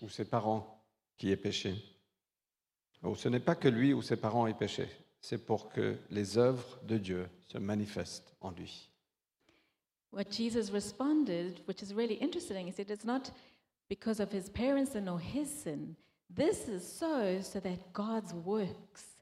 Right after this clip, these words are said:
Speaker 2: can be manifested."
Speaker 1: En fait, quand Jésus était devant cet homme, il, il pourrait très bien dire, « Bien sûr, il est comme ça, parce que le péché est entré dans le monde. »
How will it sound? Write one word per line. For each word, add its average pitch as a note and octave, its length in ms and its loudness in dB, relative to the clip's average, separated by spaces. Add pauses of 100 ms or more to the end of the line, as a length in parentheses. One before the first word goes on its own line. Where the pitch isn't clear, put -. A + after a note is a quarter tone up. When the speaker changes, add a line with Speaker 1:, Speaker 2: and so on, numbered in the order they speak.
(300)
Speaker 2:
can G3 160 -4
be F#3 160 -4
manifested." F3 760 -4 (200)
Speaker 1:
En - 60 -8
fait, - 240 6
quand B2+ 140 4
Jésus C3 340 4
était C3+ 200 2
devant A#2+ 260 6
cet A#2+ 260 2
homme, D#3 280 4 (920)
il, - 220 -4
il D#3 80 0
pourrait E3 280 2
très F3+ 160 4
bien E3+ 200 6
dire, « D3 200 4
Bien C3 200 2
sûr, C3 320 2
il A2 100 2
est A2 60 2
comme A2+ 180 0
ça, G2 340 -2 (300)
parce - 160 -8
que - 120 -2
le G2+ 100 -2
péché A2 340 0
est G2+ 160 0
entré G2+ 240 -2
dans G2 140 2
le F#2+ 80 0
monde. » F#2+ 280 -2